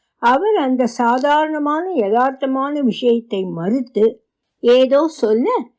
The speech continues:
எங்களுக்குள் முதல் சந்திப்பிலேயே சிறு பூசல் ஏற்பட்டு விட்டது. அந்த சந்திப்பு அவ்விதம் ஆனது குறித்து நாங்கள் மூவரும் வருந்தினோம். மறுநாள் பிரகாசத்தை சந்தித்த போது,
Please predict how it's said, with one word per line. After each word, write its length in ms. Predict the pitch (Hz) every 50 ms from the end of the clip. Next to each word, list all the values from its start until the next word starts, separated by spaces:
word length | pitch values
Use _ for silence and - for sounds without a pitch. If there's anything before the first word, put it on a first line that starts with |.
| _ _ _
எங்களுக்குள் 800 | - 247 262 285 320 349 440 440 381 - - - 247 262 262 - -
முதல் 380 | 247 240 269 285 381 440 440 415 -
சந்திப்பிலேயே 920 | 302 254 254 254 277 247 240 254 226 208 190 175 175 185 202 240 240 - - _ _ _ _ _
சிறு 460 | _ - - - 370 381 466 466 -
பூசல் 580 | - 302 302 320 311 - - 240 196 220 233 -
ஏற்பட்டு 540 | - 214 220 233 233 - 226 214 - 240 220
விட்டது. 640 | 202 165 160 - 175 156 147 170 175 - - _ _ _ _ _ _ _ _
அந்த 300 | - 277 294 294 294 269
சந்திப்பு 720 | - - 294 294 320 427 494 480 480 - 285 269 269 - -
அவ்விதம் 520 | - 226 220 220 254 269 269 339 403 392
ஆனது 540 | - - 220 220 254 269 269 269 240 233 226
குறித்து 560 | 233 202 185 196 202 - - 202 - - _ _
நாங்கள் 480 | - 220 233 240 247 247 233 226 220 214
மூவரும் 720 | 208 208 233 269 381 427 415 320 220 185 185 208 233 - - 214
வருந்தினோம். 760 | 175 175 190 214 233 240 220 190 165 160 156 160 170 175 - - _ _ _ _ _ _ _ _ _ _ _ _ -
மறுநாள் 640 | 302 277 294 320 453 508 480 453 381 339 349 359 359
பிரகாசத்தை 720 | - 247 240 233 277 294 320 320 - 330 277 262 - 269 269
சந்தித்த 500 | 240 226 233 202 208 208 247 226 - 202
போது, 500 | - - 185 190 196 254 294 - -